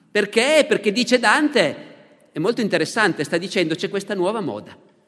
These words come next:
Dante dice: "Una volta c'era, nessuno scriveva d'amore in lingua volgare, nella lingua in cui noi parliamo in casa. In latino scrivevano poesie d'amore,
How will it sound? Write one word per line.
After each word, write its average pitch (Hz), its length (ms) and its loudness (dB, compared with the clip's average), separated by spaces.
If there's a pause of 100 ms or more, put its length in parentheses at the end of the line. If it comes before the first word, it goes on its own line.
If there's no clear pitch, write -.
(180)
Dante 214 300 0
dice: 180 220 2
"Una 170 100 4
volta 202 240 2
c'era, 147 200 -2
nessuno 151 500 -2
scriveva 139 360 -2
d'amore 131 1080 -2
in 139 200 2
lingua 135 280 4
volgare, 101 680 -8
nella 131 200 -2
lingua 139 300 2
in 127 60 0
cui 139 100 -2
noi 139 160 0
parliamo 131 340 -6
in 120 100 -6
casa. 113 360 -12 (680)
In 240 160 6
latino 254 540 8
scrivevano 175 500 4
poesie 165 340 4
d'amore, 151 560 0